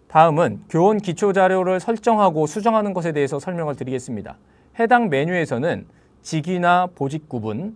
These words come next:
전공 과목, 담당 과목, 담당 과목 변경, 평가 대상 제외, 결과 활용 제외, 결과 활용 제외 사유 등을 입력하시고 수정하실 수가 있습니다. 다만 아까 처음에 말씀을 드렸던 것처럼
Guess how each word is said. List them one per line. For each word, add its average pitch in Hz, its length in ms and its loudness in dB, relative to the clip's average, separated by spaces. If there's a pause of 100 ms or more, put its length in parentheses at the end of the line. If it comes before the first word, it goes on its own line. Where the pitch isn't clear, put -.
(100)
전공 139 400 -2
과목, 127 480 -2
담당 135 380 -6
과목, 135 380 -4
담당 143 400 -2
과목 135 300 -4
변경, 123 460 -4 (300)
평가 180 340 0
대상 131 340 -2
제외, 139 420 0
결과 131 400 -2
활용 131 260 -4
제외, 101 300 -6 (140)
결과 120 340 0
활용 123 240 -2
제외 113 220 -2
사유 196 320 -4
등을 165 340 0 (260)
입력하시고 139 680 -4
수정하실 196 480 -4
수가 165 180 -4
있습니다. 104 480 -8 (420)
다만 131 560 -2
아까 139 280 0
처음에 233 380 0
말씀을 160 360 -2
드렸던 139 360 -4
것처럼 120 440 -2